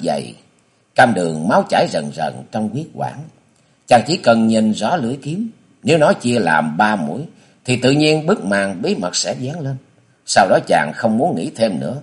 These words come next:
vì đã quyết định lấy máu rửa ngôi nhà đồ sộ này, cũng như mười năm trước thánh thành máu đổ chan hòa. Chàng nghiến răng ken két. Đại trang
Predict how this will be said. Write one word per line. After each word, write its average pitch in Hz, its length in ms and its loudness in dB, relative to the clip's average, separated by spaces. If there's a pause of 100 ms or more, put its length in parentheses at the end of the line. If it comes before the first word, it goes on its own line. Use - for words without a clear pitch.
(400)
vì 120 200 2
đã 135 120 4
quyết 190 280 2
định 131 320 0
lấy 175 280 4
máu 175 360 0
rửa 170 280 0
ngôi 127 160 2
nhà 82 220 0
đồ 80 260 0
sộ 82 300 -2
này, 69 140 -8 (440)
cũng 156 160 0
như 131 160 2
mười 87 300 0
năm 113 260 -2
trước 170 220 -4
thánh 214 180 -2
thành 82 340 -4
máu 156 180 -2
đổ 170 260 -4
chan 113 240 -4
hòa. 62 200 -2 (380)
Chàng 71 320 0
nghiến 139 180 0
răng 80 260 -4
ken 78 260 -10
két. 135 160 -14 (1040)
Đại 113 200 8
trang 123 180 4